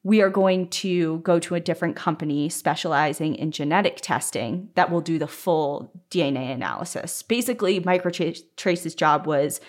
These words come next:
to determine if there was any usable evidence to even perform testing on.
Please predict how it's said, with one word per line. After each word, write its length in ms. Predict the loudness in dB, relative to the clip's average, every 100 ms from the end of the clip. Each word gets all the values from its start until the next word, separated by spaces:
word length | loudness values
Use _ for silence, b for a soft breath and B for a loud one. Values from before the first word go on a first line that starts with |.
| B B
to 100 | 0
determine 680 | 0 2 4 4 4 2 0 B B B
if 160 | 0 4
there 140 | 4
was 140 | 4 2
any 260 | 2 2 0
usable 680 | -2 -4 -4 -4 -2 -2 -2
evidence 600 | -2 0 -2 -2 -6 -8
to 240 | -6 -4
even 280 | -2 -2 -2
perform 480 | -4 -8 -2 -2 -2
testing 460 | -4 -10 -8 -8 -8
on. 300 | -8 -6